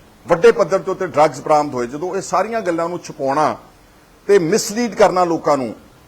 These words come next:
ਕਿ ਹੁਣ ਚਾਰ ਦਿਨ ਬਾਜਵੇ ਤੇ ਹੀ ਬਹਿਸ ਹੁੰਦੀ ਰਹੂਗੀ ਆ, ਬਾਜਵੇ ਦੇ ਉੱਤੇ ਹੀ ਗੱਲਾਂ ਚੱਲਦੀਆਂ ਰਹਿਣਗੀਆਂ। ਟੀ ਵੀ ਚੈਨਲਸ, ਕਿਉਂਕਿ ਸਾਰਾ ਮੀਡੀਆ, ਮਾਫ ਕਰਨਾ, ਨਾਈਨਟੀ ਪਰਸੈਂਟ ਮੀਡੀਆ ਜਿਹੜਾ, ਅ, ਐਸਟੈਬਲਿਸ਼ਡ ਮੀਡੀਆ ਹੈ, ਪ੍ਰਿੰਟ ਜਾਂ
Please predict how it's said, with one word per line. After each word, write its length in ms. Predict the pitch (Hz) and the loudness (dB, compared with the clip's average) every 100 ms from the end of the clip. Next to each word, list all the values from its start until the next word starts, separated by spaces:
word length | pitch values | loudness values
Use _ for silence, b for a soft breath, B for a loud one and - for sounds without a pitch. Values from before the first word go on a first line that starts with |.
| _ _ - | _ _ -2
ਕਿ 60 | 185 | 2
ਹੁਣ 480 | 185 185 185 170 - - - - | 2 2 2 0 -4 -16 -20 0
ਚਾਰ 280 | 175 170 196 | 6 8 8
ਦਿਨ 260 | 190 190 190 185 - - - 151 | 4 2 2 0 -4 -14 -16 -8
ਬਾਜਵੇ 480 | 120 156 165 180 208 | 2 4 4 4 4
ਤੇ 160 | 208 | 4
ਹੀ 120 | 190 | 0
ਬਹਿਸ 320 | 165 160 180 175 | 2 4 4 0
ਹੁੰਦੀ 200 | 156 160 | -2 0
ਰਹੂਗੀ 340 | 165 185 175 | 0 -2 -2
ਆ, 120 | 165 165 - - - _ 123 | -2 -2 -18 -20 -20 _ 2
ਬਾਜਵੇ 340 | 147 165 190 | 4 6 4
ਦੇ 80 | 202 | 4
ਉੱਤੇ 180 | 202 202 | 4 2
ਹੀ 80 | 165 | 2
ਗੱਲਾਂ 200 | 156 170 | 2 2
ਚੱਲਦੀਆਂ 360 | 160 156 165 | 0 0 -2
ਰਹਿਣਗੀਆਂ। 440 | 160 185 175 180 170 | 0 -2 -2 -2 -4
ਟੀ 240 | - 175 | -6 -8
ਵੀ 120 | 190 | -6
ਚੈਨਲਸ, 420 | 180 185 190 165 | 2 2 2 -4
ਕਿਉਂਕਿ 300 | - 175 175 | -6 -4 -4
ਸਾਰਾ 260 | - 160 165 | -2 0 0
ਮੀਡੀਆ, 440 | 156 147 165 165 | 0 -2 0 2
ਮਾਫ 360 | 151 131 143 143 | 0 0 0 0
ਕਰਨਾ, 360 | 143 143 143 131 - _ _ _ - - | -4 -2 -4 -4 -14 _ _ _ -20 -2
ਨਾਈਨਟੀ 320 | 151 196 240 | 0 2 0
ਪਰਸੈਂਟ 360 | 220 277 - 175 | 0 0 0 -4
ਮੀਡੀਆ 340 | 156 151 165 | -6 0 0
ਜਿਹੜਾ, 500 | 160 160 156 147 - - - | 2 4 4 4 0 -14 -8
ਅ, 380 | 139 135 131 131 | -2 2 2 0
ਐਸਟੈਬਲਿਸ਼ਡ 680 | 147 - 175 170 202 - 165 | -6 0 0 2 -6 -6 -8
ਮੀਡੀਆ 340 | 139 156 156 | -4 0 2
ਹੈ, 140 | 127 | 2
ਪ੍ਰਿੰਟ 460 | 123 - 185 214 - | 0 -2 -4 -4 -6
ਜਾਂ 320 | 165 151 156 | 0 2 0